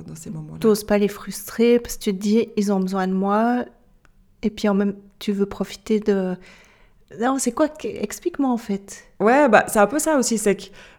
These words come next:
Speaker 1: bon, moi je travaille à huit-ante pour cent, donc ce qui est, euh, ce qui est beaucoup, un
Speaker 2: Énorme.
Speaker 1: job aussi avec des responsabilités.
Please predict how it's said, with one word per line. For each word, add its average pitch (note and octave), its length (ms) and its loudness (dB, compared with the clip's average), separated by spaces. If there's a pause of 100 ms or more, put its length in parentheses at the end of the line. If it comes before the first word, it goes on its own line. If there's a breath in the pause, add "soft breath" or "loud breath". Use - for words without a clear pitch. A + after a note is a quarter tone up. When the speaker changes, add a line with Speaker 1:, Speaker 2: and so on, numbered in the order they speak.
Speaker 1:
bon, F#3+ 180 4
moi F#3+ 140 2
je F#3 60 -8
travaille F#3+ 320 0
à - 20 4
huit-ante F#3+ 320 0
pour F#3+ 180 -8
cent, C#4+ 200 -4
donc E3 160 -2
ce - 80 -14
qui F3 100 -4
est, - 160 -6
euh, E3+ 200 -4
ce - 140 -10
qui - 80 -2
est E3 40 2
beaucoup, F#3+ 380 2
un F3+ 140 6
Speaker 2:
Énorme. G3 240 4
Speaker 1:
job F#3 40 2
aussi F3+ 320 0
avec E3 220 2
des D#3+ 100 -2
responsabilités. F3+ 1040 -2